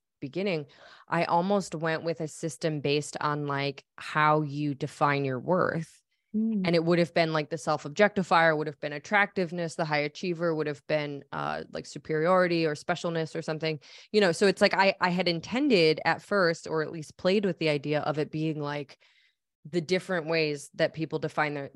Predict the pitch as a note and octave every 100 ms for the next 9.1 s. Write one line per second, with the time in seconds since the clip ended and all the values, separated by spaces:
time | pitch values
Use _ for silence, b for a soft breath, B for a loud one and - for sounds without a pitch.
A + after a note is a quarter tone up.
0 | - D3 C#3 C#3+ F#3 C#4+ F#3+ D#3 D#3+ -
1 | D3 D3 A#3 F#3 D#3 D3+ - D3+ B2+ D#3+
2 | - G3 G#3+ E3+ D3+ D3 C#3+ C#3+ - b
3 | b b - D#3 D3+ C#3+ D3+ D3 C3+ B2
4 | - C#3 C3+ C3+ - - E3+ - _ _
5 | b b D#3 D#3 D3+ C#3+ D#3+ F3 E3 D#3
6 | D3 D#3 D3 D#3 D3 C#3+ C3+ D#3 D3+ C#3
7 | D#3 - D3 C#3+ C3+ D#3+ D3 C#3 C3+ C3
8 | - C3+ - F3+ G3+ A3+ C4 - F3+ F3+
9 | -